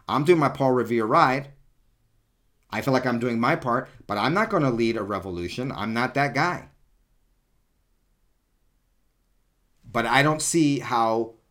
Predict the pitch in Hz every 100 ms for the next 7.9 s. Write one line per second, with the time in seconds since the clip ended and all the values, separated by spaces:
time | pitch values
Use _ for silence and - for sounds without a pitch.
0 | _ _ _ - 101 131 143 139 - 135
1 | 127 - - 147 123 - - - _ _
2 | _ _ - 131 127 127 117 _ _ _
3 | - 156 135 117 107 95 101 101 110 95
4 | 90 - 101 - 101 - 90 - 113 -
5 | - - - - - 92 90 131 131 -
6 | 131 - - 113 151 147 117 104 95 95
7 | 117 104 127 120 104 95 92 92 85